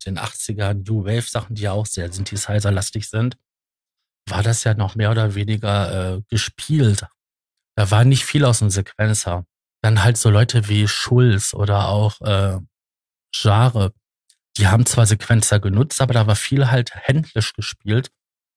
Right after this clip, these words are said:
Und selbst wenn die da in ihren Burgen gesessen haben, die so angeordnet waren, dass man da auch was sehen konnte, was sie machen, war das ja immer noch eine Show, weil die mal da gespielt haben, mal da gedreht haben und so.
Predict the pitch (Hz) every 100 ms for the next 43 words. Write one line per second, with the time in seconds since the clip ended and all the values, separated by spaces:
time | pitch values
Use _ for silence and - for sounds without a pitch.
0 | _ 120 - 120 - 135 120 120 113 110
1 | 113 113 101 143 165 139 113 98 98 -
2 | 107 117 104 98 117 123 131 101 113 -
3 | 113 113 113 107 104 101 87 87 - 110
4 | 127 101 95 90 90 87 90 92 120 131
5 | _ _ _ _ _ _ _ - 98 95
6 | 104 117 117 98 110 117 101 101 101 -
7 | 95 120 127 117 110 95 90 107 131 120
8 | - 123 117 92 95 101 127 123 113 110
9 | 113 - 107 104 95 - 92